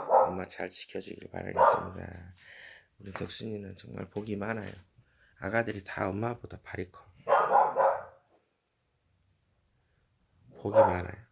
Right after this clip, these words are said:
복댕이 덕순이에요. 덕순아, 아주 행복한 표정으로 자고 있어요, 덕순이.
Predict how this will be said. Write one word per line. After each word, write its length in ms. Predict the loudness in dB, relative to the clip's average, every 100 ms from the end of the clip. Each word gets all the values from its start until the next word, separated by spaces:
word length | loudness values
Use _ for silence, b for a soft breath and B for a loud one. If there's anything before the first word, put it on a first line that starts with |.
| _
복댕이 600 | -14 -2 0 2 0 -6
덕순이에요. 720 | -12 -18 -14 -12 -12 -12 -16 -20 _ _ _ _ _
덕순아, 800 | -20 -16 -6 -2 2 4 4 0 -4 -16 _ _ _ _ _ _ _ _ _ _ _ _ _ _ _ 2 4 6 4 2 4 4 4
아주 180 | -4 -8
행복한 440 | -4 -6 -4 -6
표정으로 440 | -8 -12 -10 -12 -6
자고 360 | -2 0 2
있어요, 460 | 2 2 2 2 2
덕순이. 340 | -4 -14 -18